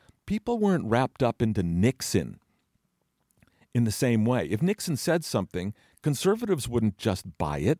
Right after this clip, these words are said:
automatically. You know, if Nixon said something crazy, conservatives would go, "Well, wait a minute, that's crazy." When Nixon got caught, you know, pulling this shit with Watergate,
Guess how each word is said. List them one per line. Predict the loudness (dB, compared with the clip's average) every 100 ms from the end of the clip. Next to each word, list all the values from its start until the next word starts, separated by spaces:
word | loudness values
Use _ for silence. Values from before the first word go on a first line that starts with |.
| -2
automatically. | -4 -4 -4 -6 -8 -6 -4 -4 -6 _ _ _ _ _
You | -2
know, | 0 0 -2 -6 _
if | -2 0
Nixon | 2 2 0 -2
said | 0 0 0
something | -2 -2 0 0 0
crazy, | -4 -4 -2 0 0 -2 -4 _ _ _ _
conservatives | -2 0 4 4 2 0
would | -2 0
go, | 0 0
"Well, | -2 -4 -4
wait | -2 -2
a | 0
minute, | -2 -2
that's | -4
crazy." | -2 -2 -2 -4 -8 -20 _
When | 0 2 2
Nixon | -2 -2 -4 -2
got | 0 -2 -2
caught, | -2 4 4 4 -2 _ _ _ _ _ -8
you | -2
know, | 0 0
pulling | 0 2 4 4
this | 2 -2
shit | -2 -2 -2 -8
with | -6 -6
Watergate, | -2 0 2 2 0 -2